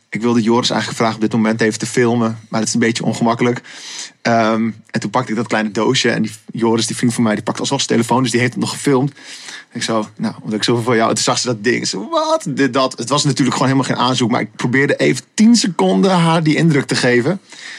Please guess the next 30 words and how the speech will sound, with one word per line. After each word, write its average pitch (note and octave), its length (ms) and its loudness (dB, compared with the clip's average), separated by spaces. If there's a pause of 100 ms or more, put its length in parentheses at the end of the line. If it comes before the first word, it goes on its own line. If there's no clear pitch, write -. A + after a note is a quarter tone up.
(180)
En B2+ 220 -2
op A#2+ 100 -2
dat C#3+ 120 0
filmpje C#3 320 2
hoor B2+ 120 0
je B2 60 2
haar A#2+ 80 2
ook A#2 60 0
nog A#2+ 100 -4
zeggen, - 240 -2
"Oh, A#3 100 2
ik A3+ 60 4
ben A#3 80 6
zo A#3 180 2
blij G#3+ 140 2
dat G3 140 4
je - 40 -4
me F#3 60 6
niet F3 100 4
ten F3+ 100 4
huwelijk F3 280 6
vroeg, E3+ 200 0
want D#3 140 0
dat, - 280 -2
dat - 140 -2
wil A3 140 4
ik A#3+ 100 2
echt - 200 0
niet, G#3+ 140 4
hoor." F#3+ 200 2